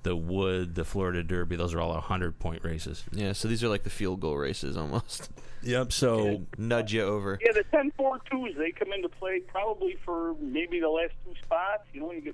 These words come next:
Speaker 3: four instead of two. You beat out somebody that, you know, there's scratches, and then maybe you can move up and you've got ten in this one instead of four in the other. So
Speaker 1: Yeah.
Speaker 3: it could come into play.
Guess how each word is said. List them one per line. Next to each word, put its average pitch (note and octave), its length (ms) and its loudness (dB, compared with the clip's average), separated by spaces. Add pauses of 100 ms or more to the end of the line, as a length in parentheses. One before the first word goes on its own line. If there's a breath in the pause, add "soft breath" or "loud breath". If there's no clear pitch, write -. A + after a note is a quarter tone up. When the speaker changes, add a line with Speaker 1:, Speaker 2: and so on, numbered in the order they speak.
(120)
Speaker 3:
four - 160 -6
instead D#3 300 -10
of - 180 -10
two. E4 260 -4
You C3+ 80 -8
beat C3+ 220 -2
out - 180 -2
somebody D3 380 -2
that, C#3 160 0 (420)
you A#2+ 60 -10
know, C#3+ 260 -4
there's B2 140 -4 (100)
scratches, D3 600 4
and C3+ 100 -2
then C3 140 0
maybe C3+ 240 -2
you C3 80 -2
can B2+ 160 -2
move C3 240 0
up C3 180 0
and B2 100 -2
you've B2+ 140 -4
got B2+ 220 -2
ten C#3 180 2
in C3+ 140 -2
this B2+ 180 -4
one B2+ 340 -6
instead A#2+ 220 -10
of A#2 160 -10
four B2+ 220 -4
in B2 60 -6
the A#2+ 120 -4
other. C#3+ 260 -2 (120)
So - 120 -10 (280)
Speaker 1:
Yeah. F2 220 2
Speaker 3:
it - 100 -4
could E4+ 180 0
come G#3+ 140 2
into E3+ 140 -2
play. D4+ 260 2